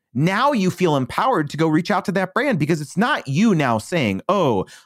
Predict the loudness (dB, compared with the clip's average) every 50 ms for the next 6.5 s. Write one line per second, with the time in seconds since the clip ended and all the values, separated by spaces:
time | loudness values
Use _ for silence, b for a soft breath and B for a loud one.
0 | B -2 0 0 2 0 0 0 0 0 0 2 2 0 0 0 0 -2 -2 -2
1 | -2 -2 -2 0 0 0 0 0 -2 -2 -2 -4 -6 -6 -4 -2 -2 -2 -2 -2
2 | -2 -2 -4 -4 -4 -2 -2 0 0 0 0 -2 -2 -2 -4 -6 -2 -2 0 0
3 | 0 -2 -4 B B B B B B -4 -2 -2 -2 -2 -2 0 0 0 2 2
4 | 2 0 0 -2 -6 -14 -20 -20 -16 _ -6 -4 -2 -2 -2 -2 -2 -2 -2 0
5 | 0 0 -2 -2 -2 -2 -2 -2 -2 -2 -4 -4 -4 -4 -6 -8 -6 -8 -8 -4
6 | -2 -2 -2 -2 -4 -2 -2 -2 -2 -2